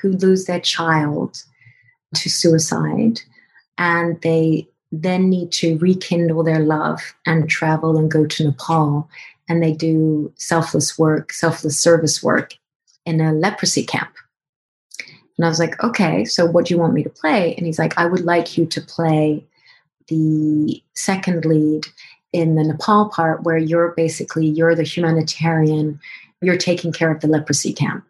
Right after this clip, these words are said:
And so you welcome this Western couple who've gone through this tragedy." It's like, "Okay, that sounds interesting."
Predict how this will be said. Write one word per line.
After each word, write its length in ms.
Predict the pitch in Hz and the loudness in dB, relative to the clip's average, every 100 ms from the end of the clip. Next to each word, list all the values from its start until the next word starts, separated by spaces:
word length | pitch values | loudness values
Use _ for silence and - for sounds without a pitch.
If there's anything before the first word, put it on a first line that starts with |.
| - | -2
And 140 | 160 | 0
so 120 | 160 | 0
you 400 | 156 147 180 180 | -2 0 0 2
welcome 540 | 180 170 156 156 151 151 | 2 0 0 -2 -2 0
this 220 | 143 - | -2 0
Western 360 | 156 - 156 | -2 0 0
couple 420 | 143 - - - - | 0 -2 -4 -6 -2
who've 160 | 160 | -2
gone 200 | 151 151 | 0 0
through 180 | 147 165 | -2 -2
this 140 | - - | -4 -4
tragedy." 540 | - 143 - - - _ _ | -4 -6 -8 -12 -14 _ _
It's 80 | - | -4
like, 140 | 262 339 | -2 -2
"Okay, 220 | 349 311 | 0 0
that 120 | 285 | 0
sounds 260 | 277 233 220 | 2 2 2
interesting." 520 | 165 - - 156 160 | -2 -4 -4 -4 -6